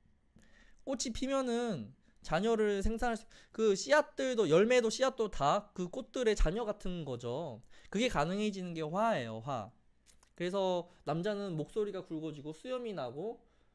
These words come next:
어, 뭐 이렇게 정액을, 아, 정자를 생산할 수 있고 이렇게 되는 거죠.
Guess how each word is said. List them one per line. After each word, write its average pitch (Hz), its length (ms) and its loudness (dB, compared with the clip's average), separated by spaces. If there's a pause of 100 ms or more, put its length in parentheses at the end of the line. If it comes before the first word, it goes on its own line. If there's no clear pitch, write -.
(140)
어, 120 180 -8
뭐 127 140 -4
이렇게 147 160 -8
정액을, 196 500 -2
아, 123 120 0
정자를 214 460 2
생산할 220 360 -2
수 175 120 -10
있고 196 460 -6
이렇게 156 200 -8
되는 147 280 -8
거죠. 113 360 -12